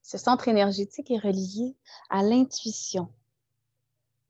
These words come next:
à la connaissance de soi, notre vérité qui sait déjà, notre vision intérieure et notre connexion à nos sens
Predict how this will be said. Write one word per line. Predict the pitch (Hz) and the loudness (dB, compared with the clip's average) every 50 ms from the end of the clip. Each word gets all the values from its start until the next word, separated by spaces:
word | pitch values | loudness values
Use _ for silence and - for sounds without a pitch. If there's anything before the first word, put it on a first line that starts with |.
| _ _ _ _ _ _ _ _ _ _ _ _ _ _ _ _ _ _ _ _ _ _ _ _ _ _ _ _ _ _ _ _ _ _ _ _ _ - _ - _ _ _ _ _ _ _ _ _ _ _ _ _ _ _ _ _ _ _ _ _ _ _ _ _ _ _ _ _ _ _ _ _ | _ _ _ _ _ _ _ _ _ _ _ _ _ _ _ _ _ _ _ _ _ _ _ _ _ _ _ _ _ _ _ _ _ _ _ _ _ -20 _ -20 _ _ _ _ _ _ _ _ _ _ _ _ _ _ _ _ _ _ _ _ _ _ _ _ _ _ _ _ _ _ _ _ _
à | - 180 | -4 0
la | 185 190 190 | 0 0 0
connaissance | - - 320 320 330 302 254 - - - 240 247 247 233 220 - | 0 0 2 4 4 4 2 2 0 -2 0 0 0 -2 -4 -6
de | - 180 175 | -6 -8 -8
soi, | 175 - - - 160 147 - - _ _ _ _ _ _ _ _ _ _ _ _ _ _ _ _ _ _ | -8 -8 -12 -12 -12 -14 -14 -18 _ _ _ _ _ _ _ _ _ _ _ _ _ _ _ _ _ _
notre | - 196 190 - - 202 | -8 -8 -8 -2 0 0
vérité | 190 190 202 262 269 262 240 247 226 214 - - - 262 | 0 2 4 4 4 4 4 2 0 -2 -4 -6 -6 -6
qui | - - | -6 -8
sait | - - - 247 240 | -16 -8 -4 -4 -2
déjà, | 202 190 196 185 175 180 165 160 - _ _ _ _ _ _ _ _ _ _ _ _ _ _ _ _ _ _ _ _ _ _ _ _ _ _ _ _ _ _ _ _ _ _ _ _ _ _ | 0 0 0 0 0 -4 -8 -10 -12 _ _ _ _ _ _ _ _ _ _ _ _ _ _ _ _ _ _ _ _ _ _ _ _ _ _ _ _ _ _ _ _ _ _ _ _ _ _
notre | 208 196 196 - - 202 | -2 -2 -2 0 0 0
vision | 190 190 196 220 226 214 208 233 240 233 - | 0 2 0 0 0 0 0 0 -2 -2 -2
intérieure | - 240 262 269 269 - 226 208 202 196 190 175 180 196 220 247 254 214 185 175 - _ _ _ _ _ _ _ _ _ _ _ | -4 -4 -4 -4 -2 -2 -4 -2 -2 -4 -4 -4 -4 -4 -4 -6 -6 -8 -8 -10 -14 _ _ _ _ _ _ _ _ _ _ _
et | - 202 | -4 -2
notre | 202 214 214 - 226 | 0 0 0 -2 -6
connexion | 226 - 349 359 311 262 - - - 320 320 | -6 -4 -2 0 0 -2 -2 -4 -2 0 2
à | 269 226 | 2 4
nos | 202 196 196 190 | 2 2 0 -2
sens | - - 185 170 180 180 - - | -4 -4 -2 2 2 2 0 -2